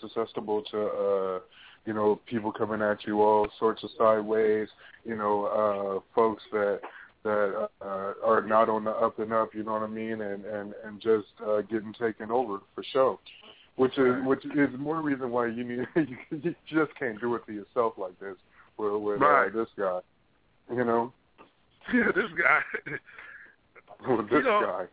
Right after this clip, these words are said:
Speaker 2: I, I, I mean,
Speaker 1: This
Speaker 2: I, I,
Speaker 1: guy.
Speaker 2: I wish, I wish I was there to see that, man. I'm
Speaker 1: Yeah.
Speaker 2: serious. I, I, I mean, 'cause, 'cause think about it. I mean, how tall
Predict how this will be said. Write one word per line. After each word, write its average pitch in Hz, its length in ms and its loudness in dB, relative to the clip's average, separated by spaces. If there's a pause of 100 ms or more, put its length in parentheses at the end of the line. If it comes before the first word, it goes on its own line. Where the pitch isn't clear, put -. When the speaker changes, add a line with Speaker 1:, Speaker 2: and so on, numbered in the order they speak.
Speaker 2:
I, 151 200 0
I, 302 100 6 (120)
I - 20 -8
mean, 156 100 -4
Speaker 1:
This 240 260 4
Speaker 2:
I, 240 120 0
I, 302 40 -2
Speaker 1:
guy. - 140 -4
Speaker 2:
I 233 60 -4
wish, 214 200 -10 (140)
I 202 100 -4
wish 254 220 -8
I 165 80 -2
was 127 220 -8
there 123 120 -4
to 95 140 -14
see 117 80 -14
that, 87 340 -14
man. 98 160 -10 (1600)
I'm - 100 4
Speaker 1:
Yeah. 110 80 0
Speaker 2:
serious. 226 300 2
I, 202 360 0 (140)
I, 208 40 -2
I 233 80 -2
mean, 240 300 -4 (340)
'cause, 214 140 -2 (160)
'cause 214 160 -2
think 180 180 0
about 165 300 -2
it. 107 80 -10 (120)
I 180 40 -12
mean, 196 220 -4 (160)
how 233 140 0 (100)
tall 233 200 -2